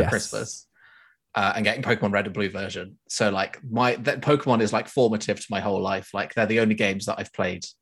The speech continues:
Speaker 2: every time there's been a release. Um, so it's, it's, it's really weird for me. Legends Arceus captured that feeling I had when I was two and playing Pokemon Red for the first time and being like, "Oh my God, it's so big." Um,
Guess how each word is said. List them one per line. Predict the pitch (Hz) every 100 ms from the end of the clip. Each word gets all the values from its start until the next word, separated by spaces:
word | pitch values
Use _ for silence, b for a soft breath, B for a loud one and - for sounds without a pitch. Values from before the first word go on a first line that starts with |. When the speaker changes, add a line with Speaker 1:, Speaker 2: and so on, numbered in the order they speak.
| _ -
Speaker 2:
every | 123 113
time | 107 110
there's | 101
been | 110
a | 101
release. | 107 110 107 - - _ B B B B B _ -
Um, | 95 92 90 107
so | - 110 101
it's, | 120 - -
it's, | 127 - -
it's | 127
really | 147 143
weird | 127 120 110 107 - _
for | - -
me. | 123 123 117 110 - _ _ _ _
Legends | 143 131 139 156 135
Arceus | 127 123 123 107
captured | - 113 - 117
that | 104 113 -
feeling | 120 113 110 104
I | 104
had | 107 104 -
when | 107
I | 104
was | 95 -
two | - 117 135 -
and | 131
playing | 110 113 107
Pokemon | 107 107 110 101
Red | 104 107
for | -
the |
first | 110 113 110
time | 113 113
and | 117
being | 117 117
like, | 113 -
"Oh | 233 254
my | 233
God, | 233 240 226
it's | -
so | - 247
big." | 214 233 226 - _ b b b b b b _ -
Um, | 107 98 95 98 98 107